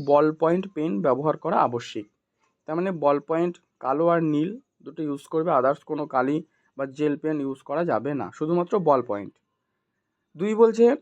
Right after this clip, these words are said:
ওএমআর উত্তরপত্রে এক থেকে ছয় এবং নয় সব কটা পূরণ করবে। যেমন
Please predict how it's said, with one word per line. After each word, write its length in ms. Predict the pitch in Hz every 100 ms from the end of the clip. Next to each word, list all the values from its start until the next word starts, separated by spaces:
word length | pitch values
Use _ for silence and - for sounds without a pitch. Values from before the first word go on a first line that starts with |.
| _ _ _
ওএমআর 380 | - 180 196 214
উত্তরপত্রে 560 | 214 190 190 185 185 170 147
এক 80 | 147 _
থেকে 200 | 190 185 185
ছয় 220 | 156 90 - _ _ -
এবং 160 | 151 165 156
নয় 180 | 160 107 -
সব 140 | - 202 -
কটা 220 | 208 202
পূরণ 260 | 180 160 151
করবে। 220 | 147 147 196 349 _ _ _ _ _
যেমন 240 | 165 180